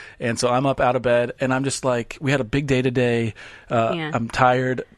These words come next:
Speaker 1: Too much to do today.
Speaker 2: The week's been crazy.
Speaker 1: And my soul was downcast within
Speaker 2: Yeah.
Speaker 1: me. And I remembered back to another message that Luke talked about.
Speaker 2: Yeah.
Speaker 1: Um, he said, "Don't just listen to yourself, talk to yourself."
Speaker 2: Mm-hmm.
Speaker 1: That was a Martin Lloyd-Jones quote from his book,
Speaker 2: <laughs>
Speaker 1: Spiritual Depression. I felt
Speaker 2: Mm-hmm.
Speaker 1: spiritually depressed this morning.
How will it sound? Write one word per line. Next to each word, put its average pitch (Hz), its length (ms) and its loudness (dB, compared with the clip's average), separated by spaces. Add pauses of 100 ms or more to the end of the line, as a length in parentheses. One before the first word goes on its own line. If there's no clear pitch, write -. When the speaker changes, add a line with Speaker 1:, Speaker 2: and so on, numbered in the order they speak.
Speaker 1:
Too - 180 0
much 147 160 2
to - 60 -4
do 127 120 2
today. 123 220 2
Speaker 2:
The 214 60 2
week's 240 260 0
been 165 200 -4
crazy. 160 220 0
Speaker 1:
And 147 80 4
my 180 220 4
soul 147 320 2
was 113 220 -6
downcast 110 600 -4
within - 140 -10
Speaker 2:
Yeah. 73 100 -6
Speaker 1:
me. - 220 -12 (540)
And 117 200 -2
I 113 60 2
remembered 123 380 0
back 123 260 0
to 120 100 -6
another 110 240 -2
message 110 340 -4
that 110 180 -6
Luke 113 140 -6 (180)
talked 110 260 -4
about. 104 300 -2
Speaker 2:
Yeah. 196 200 -8 (320)
Speaker 1:
Um, 107 380 -6 (200)
he - 220 -6
said, 110 480 0
"Don't 131 280 -2
just - 200 -6
listen 123 360 -2
to 151 100 -4
yourself, 139 440 -2
talk - 300 -2
to 107 100 -8
yourself." - 540 -12
Speaker 2:
Mm-hmm. 175 420 -10
Speaker 1:
That 110 80 -6
was 107 140 -4
a 110 40 -4
Martin 117 400 -2
Lloyd-Jones 104 760 -4
quote - 360 -2
from 220 160 -6
his 180 120 -4
book, 202 220 -6
Speaker 2:
<laughs> - 80 -8
Speaker 1:
Spiritual 113 260 -4
Depression. 110 480 -2
I 107 80 -2
felt 131 200 2
Speaker 2:
Mm-hmm. 185 80 -10
Speaker 1:
spiritually 135 380 0
depressed 135 400 2
this - 180 -8
morning. 107 380 -2